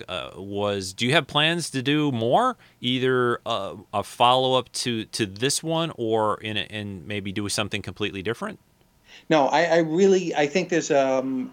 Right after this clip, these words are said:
Speaker 2: I, I've, I've had enough positive feedback with this book that, uh, that, uh, I re-, and I think there's a continuing story to be told here. So I, I, you know, like, life gets busy and, and things sort of
Speaker 1: Yeah.
Speaker 2: get in the way. But, uh, but as I clear them out, I'm definitely writing a sequel for this.
Speaker 1: Oh,
Speaker 2: So I'm
Speaker 1: okay.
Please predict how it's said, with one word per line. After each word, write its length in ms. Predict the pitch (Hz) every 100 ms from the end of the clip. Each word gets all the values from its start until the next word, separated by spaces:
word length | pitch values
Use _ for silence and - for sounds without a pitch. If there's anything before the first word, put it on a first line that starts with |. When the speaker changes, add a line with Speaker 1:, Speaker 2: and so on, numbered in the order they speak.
| -
Speaker 2:
I, 200 | 127 127
I've, 220 | 131 135
I've 120 | 143
had 140 | 151 170
enough 320 | 151 180 180
positive 380 | 165 147 143 123
feedback 420 | - 139 127 117
with 120 | 120
this 160 | - 107
book 300 | - 113 -
that, 260 | 113 110 113
uh, 220 | 110 110 - - - 120
that, 300 | 113 107 120
uh, 240 | 113 110
I 80 | 120
re-, 280 | 123 131 127
and 160 | 123 127
I 60 |
think 220 | 123 165
there's 180 | 151 131
a 60 | 127
continuing 580 | - 127 151 143 131 127
story 500 | - 143 127 131 120
to 120 | 131
be 140 | 117
told 400 | 113 - 131 131
here. 280 | 120 117 110 - -
So 340 | - 135 123 123
I, 460 | - 123 123 131 -
I, 100 | 139
you 480 | 143 170 175 170 156
know, 120 | 143
like, 220 | 143 143
life 280 | 151 156 -
gets 200 | 156 147
busy 440 | - 131 131 123
and, 120 | 117 120
and 160 | 117
things 240 | 131 127 107
sort 160 | 92
of 80 | 90
Speaker 1:
Yeah. 60 | 135
Speaker 2:
get 60 |
in 60 | 131
the 60 |
way. 280 | 120 117 117 - - - -
But, 280 | 127 120 135
uh, 220 | 123 120
but 100 | 135
as 200 | 139 135
I 80 | 143
clear 360 | 143 - 143 131
them 140 | 123
out, 240 | 123 123 123
I'm 260 | 113 113 110 113
definitely 400 | 147 143 131 120
writing 340 | 120 117 117
a 60 | 110
sequel 380 | 135 127 107
for 240 | 95 107 98
this. 260 | 101 - -
Speaker 1:
Oh, 280 | 156 101
Speaker 2:
So 140 | 135 101
I'm 60 |
Speaker 1:
okay. 80 | 92